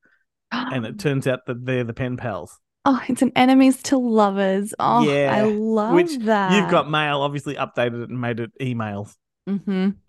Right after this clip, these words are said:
Speaker 2: Yep.
Speaker 1: know, but yeah.
Speaker 2: Yep. Gotta keep with the times, you know, with the yahoo dot com.
Speaker 1: <laughs> With the old Yahoos.
Speaker 2: <laughs>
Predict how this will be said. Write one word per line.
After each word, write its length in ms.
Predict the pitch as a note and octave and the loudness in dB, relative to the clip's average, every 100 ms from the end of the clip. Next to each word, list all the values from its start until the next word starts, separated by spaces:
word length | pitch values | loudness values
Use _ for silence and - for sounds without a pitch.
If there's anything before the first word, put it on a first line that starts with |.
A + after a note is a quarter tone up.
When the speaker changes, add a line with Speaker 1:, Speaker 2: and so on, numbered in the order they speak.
| - | -4
Speaker 2:
Yep. 140 | D#3 | -2
Speaker 1:
know, 320 | B2 A#2 A#2 B2 | 0 -2 -4 -6
but 220 | A#2 - | -10 -8
yeah. 160 | G3+ F3+ | -4 -2
Speaker 2:
Yep. 280 | D3+ A2 | -2 0
Gotta 140 | - A3+ | 0 2
keep 240 | - C4+ | 2 2
with 100 | B3+ | 2
the 60 | C#4 | -2
times, 600 | - C4+ C#4+ B3+ D#3+ D#3 | 0 0 0 0 -2 -4
you 80 | D#3 | -4
know, 180 | E3 F#3+ | 0 0
with 120 | G#3+ | 0
the 80 | F3 | 0
yahoo 460 | F#3 F#3 G3 G3 G#3 | 0 0 0 2 2
dot 200 | G#3 - | 2 0
com. 280 | A3 A#3 D#4+ _ _ | -2 -2 -4 _ _
Speaker 1:
<laughs> 260 | _ _ - | _ _ -14
With 1400 | D3+ C3 B2+ - E3+ - - D4+ - - D3 C#3+ - - | -12 -10 -10 -8 -6 -6 -6 -8 -6 -4 -4 -4 -8 -2
the 140 | C3 | 2
old 180 | C3 B2+ | 2 4
Yahoos. 520 | C#3+ C#3+ G3+ B3 G4+ _ - _ _ - - _ | 2 2 2 2 0 _ -20 _ _ -20 -20 _
Speaker 2:
<laughs> 100 | - | -10